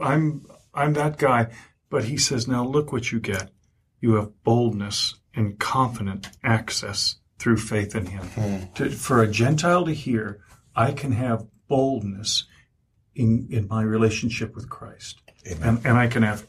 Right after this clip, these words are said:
Speaker 1: access to him, uh, at any time. What that must have been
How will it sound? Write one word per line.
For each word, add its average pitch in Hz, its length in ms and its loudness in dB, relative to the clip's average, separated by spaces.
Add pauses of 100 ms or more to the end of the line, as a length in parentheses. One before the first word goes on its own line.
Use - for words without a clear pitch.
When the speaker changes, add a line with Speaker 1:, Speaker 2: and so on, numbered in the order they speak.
(120)
Speaker 1:
access 147 680 0
to 113 120 -14
him, 98 340 -14 (520)
uh, - 100 -6 (260)
at 123 140 2
any 170 240 6
time. 113 540 -6 (480)
What 220 220 0
that 220 300 0
must 147 400 -2
have - 340 -8
been 101 400 -2